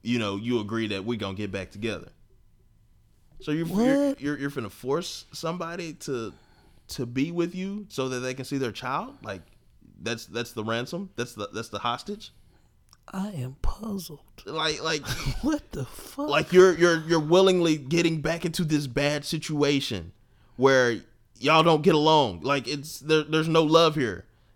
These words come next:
Speaker 1: Like, you're not doing it for the kids. You're using the kids because this is what you want.
Speaker 2: That's collateral.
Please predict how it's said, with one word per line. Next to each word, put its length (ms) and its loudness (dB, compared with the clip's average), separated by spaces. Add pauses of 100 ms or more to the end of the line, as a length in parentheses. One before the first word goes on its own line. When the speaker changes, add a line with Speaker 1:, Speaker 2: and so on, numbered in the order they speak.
Speaker 1:
Like, 200 0
you're 120 2
not 180 2
doing 180 4
it 40 -2
for 160 -2
the 60 -6
kids. 220 -2
You're 120 2
using 480 0
the 100 0
kids 460 0
because 340 -2
this 140 -2
is 80 -8
what 200 -4
you 120 0
want. 260 -6 (220)
Speaker 2:
That's 240 -8
collateral. 840 -10